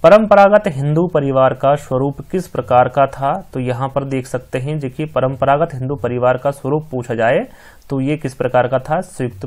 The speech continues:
परिवार का था। काफी इंपॉर्टेंट है, याद रखिएगा। जिस परिवार में व्यक्ति जन्म लेता है उसे क्या कहते हैं? तो उसे जन्म का परिवार कहता है, कहते हैं, जिस परिवार में व्यक्ति जन्म लेता है।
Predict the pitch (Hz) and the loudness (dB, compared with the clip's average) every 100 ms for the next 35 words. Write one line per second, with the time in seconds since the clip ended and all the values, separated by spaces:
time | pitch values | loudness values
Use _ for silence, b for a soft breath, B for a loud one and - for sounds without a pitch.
0 | - 117 113 117 - - 151 147 113 - | -8 -6 -4 -4 -4 -6 -6 -4 -6 -4
1 | 117 113 120 135 139 147 156 139 120 135 | -8 -8 -8 -6 -8 -8 -8 -4 -2 -2
2 | 131 127 139 156 - - - - - _ | -4 -8 -4 -4 -6 -12 -20 -20 -20 _
3 | _ - - - _ b b b b b | _ -20 -20 -20 _ b b b b b
4 | b - 143 131 226 - 156 156 165 180 | b -16 -6 0 0 2 2 4 6 6
5 | 165 147 156 165 135 - - 160 139 151 | 2 -2 -2 -2 -4 -4 -4 -4 -2 -2
6 | 156 135 127 127 139 131 143 131 131 127 | -2 -2 0 0 0 -6 -6 -4 -2 -2
7 | 131 127 139 139 147 135 131 135 127 131 | -4 -6 -8 -6 -6 -8 -8 -6 -4 -4
8 | 131 135 127 120 117 123 131 127 127 127 | -6 -4 -4 -4 0 -2 -2 -8 -4 -4
9 | 131 - - 120 120 143 127 156 151 139 | -4 -12 -10 -8 -6 -6 -6 -8 -10 -6
10 | 127 120 120 120 127 131 113 - 127 117 | -4 -2 0 0 0 -6 -8 -8 -8 -8
11 | 120 123 120 131 127 | -6 -6 -2 -2 -2